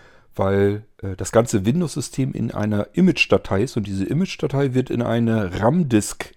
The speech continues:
entpackt. Euch das alles zu erklären ist relativ schwierig, habe ich allerdings auch schon im Irgendwasser gemacht. Das heißt, es wird in eurem Arbeitsspeicher im Computer, dem normalen Arbeitsspeicher, hat also nichts mit eurem Festplattenlaufwerk oder S S D zu tun, sondern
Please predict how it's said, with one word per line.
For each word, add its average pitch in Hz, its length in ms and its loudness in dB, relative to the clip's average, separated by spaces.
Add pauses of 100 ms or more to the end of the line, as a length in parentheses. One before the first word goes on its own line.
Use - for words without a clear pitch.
entpackt. - 680 -6 (520)
Euch 127 200 4
das 139 200 0
alles 147 260 0
zu - 100 -4
erklären 143 260 -2
ist 113 140 -2
relativ 123 320 -2
schwierig, 139 400 -2
habe 135 120 -2
ich 127 80 -12
allerdings 131 240 -2
auch - 80 -4
schon 120 200 -4
im 113 100 -4
Irgendwasser 110 400 -6
gemacht. 117 380 -8 (920)
Das - 180 -2
heißt, 123 240 2
es - 160 -10
wird 117 220 -2 (600)
in 170 220 2
eurem 110 400 6
Arbeitsspeicher 160 880 4
im 151 120 -6
Computer, 165 600 -4 (200)
dem 110 140 2
normalen 143 400 6
Arbeitsspeicher, 98 640 0
hat - 100 -6
also 98 160 -2
nichts - 240 -4
mit - 100 -2
eurem 127 300 -2
Festplattenlaufwerk 131 960 -2
oder 98 100 0
S 98 140 -6
S 92 100 -8
D 117 140 -4
zu - 140 -12
tun, 156 260 -4
sondern 131 240 2